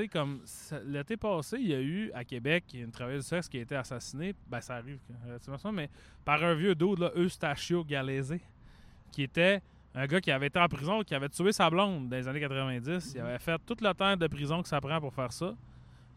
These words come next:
Speaker 1: était sorti de prison, puis immédiatement, il est sorti, puis il a tué une autre travailleuse du sexe. Pas une autre, ça, une travailleuse du sexe.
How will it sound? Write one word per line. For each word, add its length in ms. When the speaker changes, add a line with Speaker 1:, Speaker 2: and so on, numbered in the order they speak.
Speaker 1:
était 40
sorti 260
de 40
prison, 400
puis 120
immédiatement, 460
il 140
est 20
sorti, 360
puis 140
il 40
a 80
tué 440
une 100
autre 180
travailleuse 340
du 60
sexe. 340
Pas 120
une 120
autre, 220
ça, 420
une 140
travailleuse 320
du 100
sexe. 160